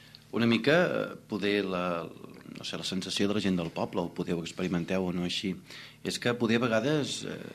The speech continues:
no sé, com si no tinguéssiu gaire feina, els policies municipals.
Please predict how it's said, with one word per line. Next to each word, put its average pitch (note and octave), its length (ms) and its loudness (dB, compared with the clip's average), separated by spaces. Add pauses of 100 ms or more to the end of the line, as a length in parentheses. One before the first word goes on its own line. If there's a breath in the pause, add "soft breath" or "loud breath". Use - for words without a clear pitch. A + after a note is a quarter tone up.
(180)
no G#2 120 -4
sé, F2 180 -4 (200)
com G2 160 -4
si F#2+ 420 -2
no F#2 240 -4
tinguéssiu G#2 380 -2
gaire F#2+ 220 0
feina, - 340 -14
els - 100 -16
policies - 420 -14
municipals. - 600 -16